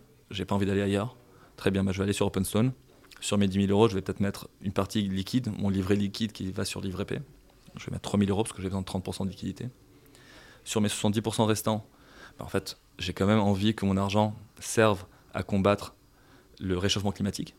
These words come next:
Donc je vais participer dans le club deal passoire thermique parce qu'il va, voilà, qui est là aussi pour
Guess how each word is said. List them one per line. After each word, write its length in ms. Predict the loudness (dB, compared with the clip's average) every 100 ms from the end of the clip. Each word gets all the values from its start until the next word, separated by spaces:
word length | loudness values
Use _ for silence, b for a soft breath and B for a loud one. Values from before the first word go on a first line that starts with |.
| _ _ _ _ _ _ _ _ -4
Donc 220 | 0 2
je 80 | 2
vais 100 | 0
participer 460 | 0 -2 -4 0 0
dans 60 |
le 60 | 0
club 200 | -2 -2
deal 160 | -4 -6
passoire 240 | -6 -4
thermique 420 | 0 0 0 -6
parce 180 | -8 -8
qu'il 240 | -10 -8
va, 380 | -4 -4 -4 -6
voilà, 220 | -6 -8 -10 -12
qui 120 | -4 0
est 20 |
là 140 | 2
aussi 200 | 0 -2
pour 360 | -2 0 0